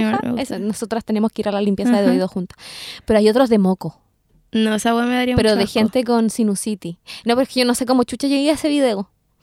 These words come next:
Speaker 1: Pero es de un
Speaker 2: Ah,
Speaker 1: weón.
Speaker 2: me tinga que es como una aspiradora.
Speaker 1: No,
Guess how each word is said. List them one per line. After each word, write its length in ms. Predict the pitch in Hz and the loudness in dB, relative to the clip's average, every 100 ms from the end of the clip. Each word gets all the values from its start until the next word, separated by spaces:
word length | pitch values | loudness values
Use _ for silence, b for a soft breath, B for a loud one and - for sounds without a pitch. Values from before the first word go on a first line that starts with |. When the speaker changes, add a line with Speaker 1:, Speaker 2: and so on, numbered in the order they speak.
| B B B - | B B B -4
Speaker 1:
Pero 140 | 220 | 0
es 80 | 240 | 2
de 100 | 269 | 4
un 80 | 254 | 4
Speaker 2:
Ah, 40 | |
Speaker 1:
weón. 420 | 254 247 190 202 - - | 2 2 -2 -8 -12 -6
Speaker 2:
me 140 | 233 | -4
tinga 220 | 226 233 | 0 0
que 80 | 247 | 0
es 80 | 240 | -2
como 140 | 240 | -2
una 100 | 240 | -2
aspiradora. 580 | 247 254 233 214 208 277 _ _ _ | -2 -4 -4 -4 -6 -10 _ _ _
Speaker 1:
No, 560 | 226 208 196 247 302 | -2 0 2 0 -2